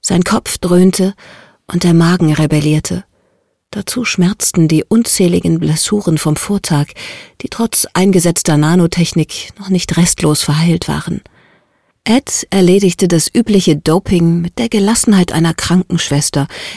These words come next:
indem er eine unscheinbare Impfpistole mit grüner Flüssigkeit aus einer Ampulle aufzog und ihn aufforderte, am Tisch Platz zu nehmen.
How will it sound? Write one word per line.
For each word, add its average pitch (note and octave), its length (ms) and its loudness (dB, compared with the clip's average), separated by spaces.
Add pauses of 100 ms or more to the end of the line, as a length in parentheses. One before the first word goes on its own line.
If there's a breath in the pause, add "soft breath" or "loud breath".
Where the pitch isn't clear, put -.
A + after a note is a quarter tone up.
(100 loud breath)
indem G#3+ 260 4
er F#3+ 100 2
eine F3+ 240 2
unscheinbare F#3 880 0
Impfpistole G#3 800 0
mit F3+ 380 -2
grüner E3+ 360 4
Flüssigkeit - 760 -4
aus D#3 140 -2
einer C#3+ 200 -2
Ampulle F#3+ 420 0
aufzog E3 500 0 (460 loud breath)
und A#3 120 0
ihn G#3 300 4
aufforderte, D#3+ 760 0
am D3+ 140 -2
Tisch - 240 -4
Platz - 380 -4
zu D3 100 -2
nehmen. C#3+ 380 0